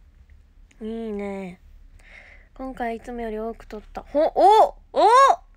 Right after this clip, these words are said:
タケポンが多く撮ってくれたって。<laughs> 嬉しい。マジで？ありがとう。約束しよう、最後まで。言ったよ、本当に。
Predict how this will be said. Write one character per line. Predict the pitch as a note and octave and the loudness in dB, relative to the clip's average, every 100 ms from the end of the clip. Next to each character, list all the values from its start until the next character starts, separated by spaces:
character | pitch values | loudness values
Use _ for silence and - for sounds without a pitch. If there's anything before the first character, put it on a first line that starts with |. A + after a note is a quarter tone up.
| _ _ - | _ _ -10
タ | B3+ | -8
ケ | C4 C4+ | -4 0
ポ | D#4+ E4 | 2 2
ン | E4 | 4
が | E4 F4 - _ _ _ _ - | 4 4 0 _ _ _ _ -10
多 | C4+ G4 | -4 -2
く | G4+ G#4 | -4 -6
撮 | A4 | -4
っ | |
て | A4 | -4
く | G#4+ | -2
れ | G#4 | -2
た | G#4 G#4+ | 0 -2
っ | |
て。 | G#4 G4 G#4 G#4+ A4 G#4+ - A4 - - E4 _ _ - - - _ - - - - - F#5+ F5 D4+ - | -2 0 2 2 0 -6 -10 -10 -10 -10 -20 _ _ -14 -14 -14 _ -2 -2 -2 -6 -10 -8 -8 -12 -10
<laughs> | |
嬉 | C4 E4 F#4+ F4+ | -6 -2 -2 -2
し | F4+ F#4 F4+ C4 - | -2 -2 -2 -4 -6
い。 | - | -10
マ | G#3+ F#4+ | -6 -6
ジ | G4 A#3+ | -6 -6
で？ | G3 A#3+ D#4+ _ _ _ _ _ _ _ - - | -8 -8 -12 _ _ _ _ _ _ _ -20 -16
あ | G#3+ | -12
り | A#3+ | -6
が | B3 A#3 | -6 -6
と | A3+ B3 C4 A3+ - | -4 -2 -2 -4 -10
う。 | - _ _ - _ _ _ _ _ _ _ _ _ _ _ _ _ _ - | -20 _ _ -20 _ _ _ _ _ _ _ _ _ _ _ _ _ _ -18
約 | A3+ - | -18 -14
束 | B3 A#3+ | -14 -14
し | - A#3 | -14 -12
よ | A3 | -10
う、 | |
最 | G#3+ A#3 | -10 -10
後 | A3+ | -10
ま | G3+ F#3+ | -14 -14
で。 | F#3+ | -14
言 | F3+ A#3 | -10 -12
っ | |
た | - C4+ D4 | -8 -4 -2
よ、 | D#4+ F#4 A#4 A#4+ | 0 0 -4 -10
本 | A#3 A3 G#3+ | -12 -12 -12
当 | - G#3+ G#3+ | -12 -12 -12
に。 | G#3 G#3 G3 | -12 -12 -14